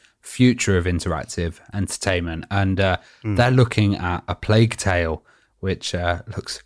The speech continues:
Speaker 1: really awesome, Requiem. And, uh, I, I, I actually subscribe to Edge. You know, I, I find some interesting writing in there, and, uh, you know, they've got, like, independent reviews, a lot of first looks, and, uh, insider access on games as well.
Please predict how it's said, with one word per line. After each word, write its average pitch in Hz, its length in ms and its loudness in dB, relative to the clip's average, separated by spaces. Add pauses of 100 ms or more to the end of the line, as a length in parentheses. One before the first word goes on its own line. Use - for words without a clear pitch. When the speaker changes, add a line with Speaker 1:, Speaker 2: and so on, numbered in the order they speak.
(140)
Speaker 1:
really 107 320 4
awesome, 90 440 0
Requiem. 90 640 -2 (280)
And, 85 340 -2
uh, 87 180 0 (240)
I, 131 140 4
I, 135 280 4
I 127 240 2
actually 98 380 -2
subscribe 90 520 -4
to 78 200 -10 (200)
Edge. 87 320 -8
You 90 80 -4
know, 85 220 -6
I, 87 100 0 (100)
I 98 80 0
find 104 280 2
some 87 220 -2 (340)
interesting 104 680 2 (560)
writing 101 440 2
in 85 160 0
there, 85 360 -2
and, 82 260 -6
uh, 82 200 -8
you 92 120 -8
know, 92 120 0
they've 85 200 -6
got, - 140 0
like, 85 200 -2
independent 90 600 -2
reviews, 85 880 -4
a 90 40 -2
lot 107 160 0
of - 60 -10
first - 400 -2
looks, - 460 -6
and, 85 240 -6
uh, 85 140 -4 (300)
insider 95 560 2
access - 480 -4
on 80 140 -8
games 80 400 -10
as 78 160 -10
well. 92 260 -4